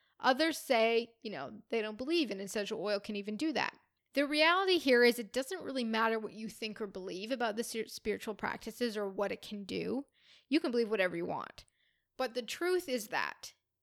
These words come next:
the essential oil calms the mind and the nervous system, and it, many cultures and sp-, spiritual traditions around the world have used frankincense for centuries in their spiritual practices,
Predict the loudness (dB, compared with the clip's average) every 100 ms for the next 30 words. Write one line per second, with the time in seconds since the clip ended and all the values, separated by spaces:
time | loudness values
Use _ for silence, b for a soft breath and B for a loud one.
0 | _ _ -4 -4 -2 -2 -2 0 0 0
1 | -4 -4 -2 -2 -2 0 0 0 -2 -6
2 | -6 -6 -6 -6 -6 -4 -2 -2 -2 -6
3 | -12 -12 -4 0 0 0 0 0 0 0
4 | -2 -6 -6 -14 _ -16 -6 0 0 0
5 | -2 0 -2 -2 -2 -4 -8 -10 -10 -16
6 | -6 0 0 0 -4 -2 0 2 0 -4
7 | -2 -2 -2 2 2 2 -2 -4 -8 -8
8 | -8 -8 -10 -8 -8 -10 2 2 2 -4
9 | -10 -12 -16 -20 b b _ 2 4 2
10 | 0 -4 -4 -2 -2 -4 -6 0 0 0
11 | -8 -10 -12 -14